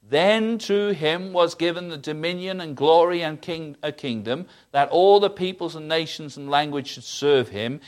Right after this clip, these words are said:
His dominion is an everlasting dominion which shall not pass away, and his kingdom the one which shall not be destroyed." This is the Lord of the Sabbath.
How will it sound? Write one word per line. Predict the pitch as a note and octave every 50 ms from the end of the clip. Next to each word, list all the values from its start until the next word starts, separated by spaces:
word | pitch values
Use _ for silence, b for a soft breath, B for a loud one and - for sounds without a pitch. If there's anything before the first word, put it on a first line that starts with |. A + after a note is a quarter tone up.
| B B B
His | - E3 D#3 C#3 -
dominion | - D3 D3 D#3 F3+ G#3 G#3 G#3 G3+ F#3+ F3+
is | E3 D3+ -
an | D3+ D3
everlasting | D3 D3+ C#3+ C#3 A#2+ G#2 A#2+ F#3+ B3+ B3 - - - D3+ C3+ A#2
dominion | G#2+ A2+ A2+ G#2+ A2 A2+ A2+ A#2 B2 A#2+ B2 A#2+ b b b b _
which | B2 C#3 C3+
shall | C#3 - C#3 B2+ B2+
not | B2+ C#3 D#3 E3+ - - -
pass | D#3 C#3+ C#3+ C#3 C#3 -
away, | - B2 A2 G#2+ G#2+ G#2+ A2 B2+
and | B2+ A#2+
his | A#2+ A#2 G#2+
kingdom | - - - F3+ G#3+ A#3+ G#3+ E3 A2+ F#2+ F2+ G#2 B2 D3+ F#3 F#3+ - _ _ _ _ _ _ _ _ _ -
the | A2+
one | A2+ A#2+ C#3 D3+ D#3 D#3+ D#3+ E3 E3 D#3 B2
which | C3+ C#3 C#3 C#3
shall | - - C#3 C3
not | B2+ B2 B2 C3 C3 C3+ - - - _
be | A#2 A#2 A2+
destroyed." | A2+ A#2 A2+ - - - - D#3+ E3 D#3+ C#3+ A#2+ A2 - b b b b b _
This | B2+ D3 F3+ G3 F#3+ - - - - - _
is | - D#3+ D#3 -
the | D3+ D3+ C#3+
Lord | B2 A#2+ C3 B2+ A#2 G#2+ G#2+ G#2+ A2+ A#2 A2+ - - _ _ _ _ _ _ _ _ _ _ -
of | B2 C#3+ C#3
the | D#3
Sabbath. | D3+ - - A3 A#3+ C4+ B3+ G#3+ D#3 G#2 - - _ _ _ _ _